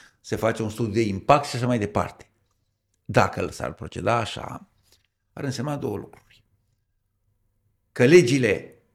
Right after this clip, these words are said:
sunt clare, sunt simple,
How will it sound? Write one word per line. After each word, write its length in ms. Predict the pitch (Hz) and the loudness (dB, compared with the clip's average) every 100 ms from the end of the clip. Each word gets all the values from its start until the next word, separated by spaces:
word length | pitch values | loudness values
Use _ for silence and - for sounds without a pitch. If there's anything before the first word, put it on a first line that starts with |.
| _ _ _ _ _ _ _ _ | _ _ _ _ _ _ _ _
sunt 240 | - 127 120 | -20 -18 -4
clare, 560 | 135 156 160 156 - _ _ _ _ | 2 2 2 0 -6 _ _ _ _
sunt 240 | - - | -20 -16
simple, 580 | - 151 139 139 139 135 | -4 -2 0 -2 -4 -8